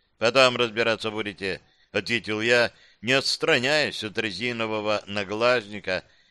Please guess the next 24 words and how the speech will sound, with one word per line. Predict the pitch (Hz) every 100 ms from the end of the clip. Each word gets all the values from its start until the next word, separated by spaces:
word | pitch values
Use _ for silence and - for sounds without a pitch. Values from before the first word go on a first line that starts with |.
| _ -
оптического | 98 - 170 156 151 - 139
прибора | 113 110 101 117 113
наблюдения. | 107 98 98 90 98 92 71 62 _ _ _ _ _ _ -
«Механик, | 196 135 131 120 98 _ _ _ _ -
назад | 113 117 135 113
отъезжай, | 117 - 117 92 104 107 95 57 _ _ _ _
выбери | 120 160 143 127
поровнее | 107 123 123 120
площадку. | 104 117 - 123 113 - 95 78 _ _ _ _ _ _ _ _ _
Чую, | - - 202 202 190
придется | 160 156 170 170 160
их | 170 165
давить». | 147 143 160 160 - - - - - _ _ -
И | 113
тут | 110 160 143
не | 147
хватало | 117 127 147 151 143
еще | - 139
перевернуться | 113 143 139 135 117 117 127 131 127
или | 117
застрять | 120 120 107 - 92 98 120 - _ _
в | -
канаве | 139 135 117 107
какой. | 104 101 80